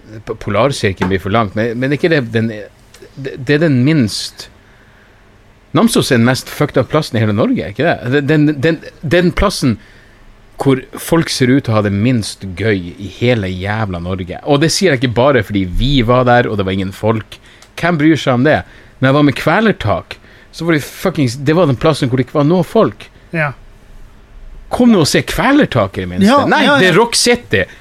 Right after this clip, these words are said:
Speaker 1: men vi har bedre ting å gjøre.
Speaker 2: Ja. Jeg
Speaker 1: Virkelig.
Speaker 2: elsker, jeg husker en ting.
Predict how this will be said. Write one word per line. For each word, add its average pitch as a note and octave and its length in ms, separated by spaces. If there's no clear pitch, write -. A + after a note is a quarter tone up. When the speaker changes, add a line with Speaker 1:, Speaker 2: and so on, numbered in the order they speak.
Speaker 1:
men G#2+ 160
vi C3+ 80
har F3+ 160
bedre D#3 340
ting G#2 220
å G2 80
gjøre. G2 320
Speaker 2:
Ja. B3 80
Jeg G#3+ 160
Speaker 1:
Virkelig. G#3+ 400
Speaker 2:
elsker, D#3+ 600
jeg F#3+ 240
husker E3 480
en D#3+ 160
ting. E3 300